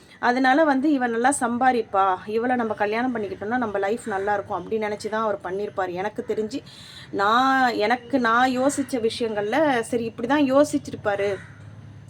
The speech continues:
கல்யாணம் ஆனதுக்கப்புறமா அவர் ரெண்டு பேரையுமே மெயின்டெயின் பண்றாரு. யாரையாவது ஒருத்தரை வந்து ஃபர்ஸ்ட் ஒய்ஃபை டைவர்ஸ் பண்ணிட்டு அவர் என்ன பண்ணியிருக்கணும், மேரேஜ் பண்ணியிருக்கணும்.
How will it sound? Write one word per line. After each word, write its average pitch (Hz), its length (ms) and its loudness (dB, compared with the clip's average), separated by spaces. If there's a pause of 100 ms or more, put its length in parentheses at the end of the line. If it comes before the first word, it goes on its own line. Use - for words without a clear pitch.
(120)
கல்யாணம் 277 460 4
ஆனதுக்கப்புறமா 220 480 -2 (480)
அவர் 262 320 4
ரெண்டு 262 260 2
பேரையுமே 277 420 4
மெயின்டெயின் 214 420 -2
பண்றாரு. 175 500 -6
யாரையாவது 226 420 4
ஒருத்தரை 247 340 0
வந்து 233 200 0
ஃபர்ஸ்ட் 226 300 -2
ஒய்ஃபை 262 320 0
டைவர்ஸ் 233 380 2
பண்ணிட்டு 233 260 -4
அவர் 226 120 0
என்ன 214 220 -4
பண்ணியிருக்கணும், 196 520 -4
மேரேஜ் 202 380 -2
பண்ணியிருக்கணும். 180 480 -8